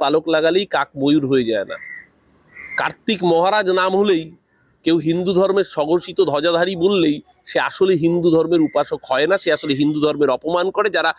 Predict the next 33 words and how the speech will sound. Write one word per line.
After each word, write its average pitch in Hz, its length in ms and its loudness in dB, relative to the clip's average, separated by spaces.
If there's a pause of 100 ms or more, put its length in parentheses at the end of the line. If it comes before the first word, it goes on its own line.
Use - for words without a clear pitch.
(160)
ক্রমাগত 220 480 2
অন্য 151 280 2
ধর্মকে 135 420 -4
অসম্মান 104 520 -8
করে। - 200 -12 (220)
পরিষ্কার 240 500 0
করে 202 240 0
বলছি, 160 420 -2
এই 180 100 0
সায়ন 143 360 -2
হালদারের 170 400 0
পেছনে 180 300 -2
কার্তিক 135 360 -8
মহারাজ 131 340 0
আছে। 123 260 -4 (720)
উচিত 185 320 2
আদালতের 196 520 0
এই 165 140 -2
বিষয়ে 151 400 -2 (120)
নিরপেক্ষ 175 580 0
তদন্ত 156 380 0 (120)
করা, 165 160 0
এবং 160 240 -2
যদি 170 200 0
এর 196 120 2
পিছনে 190 280 -4
কার্তিক 165 340 -6
মহারাজ 165 300 0
ইন্ধন 156 340 -2 (100)
পাওয়া 151 240 2
যায়, 175 220 0 (380)
তার 151 120 0
প্রিভিয়াস 175 440 0